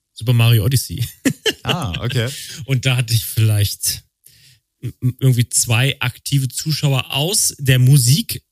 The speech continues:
Speaker 1: ähm,
Speaker 2: Ja.
Speaker 1: ähm, äh, Sparte, also aus, aus, aus dem, aus meiner Musik-Community. Die
Speaker 2: Ja.
Speaker 1: waren dann, haben ein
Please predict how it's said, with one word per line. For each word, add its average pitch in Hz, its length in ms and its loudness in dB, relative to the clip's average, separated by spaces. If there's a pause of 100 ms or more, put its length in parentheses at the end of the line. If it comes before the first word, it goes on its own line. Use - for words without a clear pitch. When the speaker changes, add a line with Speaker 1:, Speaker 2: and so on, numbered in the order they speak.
(160)
Speaker 1:
ähm, 101 440 -2
Speaker 2:
Ja. 104 200 -6 (180)
Speaker 1:
ähm, 98 600 -12
äh, - 760 -20
Sparte, 113 460 0
also 117 160 2
aus, 113 120 2
aus, - 280 -2
aus - 240 -2
dem, 110 260 -2
aus - 200 -6
meiner 113 180 0
Musik-Community. 113 1040 2 (200)
Die 120 60 -2
Speaker 2:
Ja. 107 80 2
Speaker 1:
waren 135 220 2
dann, 139 300 0
haben 127 260 2
ein - 80 -6